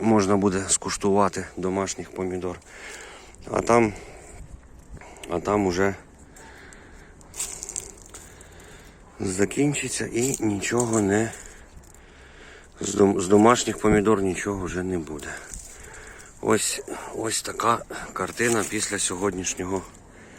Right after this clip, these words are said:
ранкового приморозку. До речі, близько шостої години ранку морозу ще не було, а вже десь сім, пів восьмого уже,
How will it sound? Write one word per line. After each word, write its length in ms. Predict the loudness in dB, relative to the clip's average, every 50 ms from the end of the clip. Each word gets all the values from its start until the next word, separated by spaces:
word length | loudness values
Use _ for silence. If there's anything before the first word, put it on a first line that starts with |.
| -20 -20 -20 -20 -12 -6 0
ранкового 640 | 4 4 4 6 6 8 8 10 10 8 8 6
приморозку. 840 | 4 6 6 6 6 6 2 2 0 -4 -4 -2 0 2 2 2 2
До 140 | 4 4 6
речі, 460 | 6 4 4 4 2 2 2 2 2 0
близько 560 | -2 -2 -2 0 2 2 2 2 2 -2 -6 -2
шостої 380 | 0 0 0 0 0 -2 0
години 400 | 0 2 2 4 4 6 6 6
ранку 380 | 8 8 6 6 4 0 -4 -12 -12 -14 -20 -20 -20 -20 -20 -20 -18 -6 2
морозу 400 | 6 8 8 10 8 8 6 4
ще 220 | 0 2 4 6 8
не 120 | 8 8
було, 440 | 8 8 8 8 8 8 8 6 4 4 4
а 120 | 6 8
вже 300 | 8 8 8 8 6 4 4 2 -2 -2 -2 -4 -6 -6 -6 -12 -14 -18 -18 -18 -18 -20 -20 -20 -20 -14 -6 -4
десь 440 | 2 4 6 6 6 6 4 4 2 2 0
сім, 360 | 2 2 2 4 6 8 6
пів 220 | 6 6 4 4 6
восьмого 600 | 8 6 6 6 4 2 2 2 2 2 0 0 -2 -8 -16 -18 -16 -18 -16 -16 -16 -16 -18 -18 -20 -20 -20 -18 -18 -18 -16 -10 -4
уже, 440 | -2 -2 0 4 6 6 6 6 4